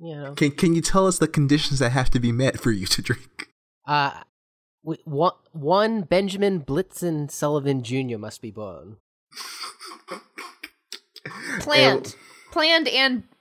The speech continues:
Speaker 3: born.
Speaker 2: Yeah, yeah. It, it can't, can't be an accidental baby. Purposeful baby.
Speaker 1: Yep.
Speaker 2: <laughs>
Speaker 1: Ben-, Benjamin Junior.
Speaker 2: Ben
Speaker 1: You
Speaker 2: Junior.
Speaker 1: You hear it first. And it's just one, it's just one drink.
Speaker 2: It's just one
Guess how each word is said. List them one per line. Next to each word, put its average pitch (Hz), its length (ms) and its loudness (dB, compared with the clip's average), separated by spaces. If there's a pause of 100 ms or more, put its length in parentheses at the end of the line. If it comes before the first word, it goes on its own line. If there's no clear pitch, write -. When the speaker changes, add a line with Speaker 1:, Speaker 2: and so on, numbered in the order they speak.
(300)
Speaker 3:
born. 202 340 0
Speaker 2:
Yeah, 156 140 6
yeah. 143 200 4
It, 143 180 2
it 160 160 2
can't, 175 260 2
can't 151 240 2
be 156 140 6
an 151 60 4
accidental 131 500 2
baby. 92 420 -4 (320)
Purposeful 127 480 2
baby. 98 380 -4 (1120)
Speaker 1:
Yep. 139 200 -4 (920)
Speaker 2:
<laughs> - 180 0
Speaker 1:
Ben-, 147 200 0 (200)
Benjamin 160 360 2
Junior. 170 480 4 (840)
Speaker 2:
Ben 107 260 -2
Speaker 1:
You 143 100 2
Speaker 2:
Junior. 110 460 0 (220)
Speaker 1:
You 147 100 -2
hear 175 160 4
it - 60 -2
first. 156 460 0 (380)
And 165 120 2
it's 175 80 -2
just - 160 -2
one, 196 200 6
it's 185 120 0
just 185 200 -2
one 160 200 4
drink. 143 460 0 (300)
Speaker 2:
It's 131 120 -2 (200)
just - 40 -20 (220)
one 117 420 0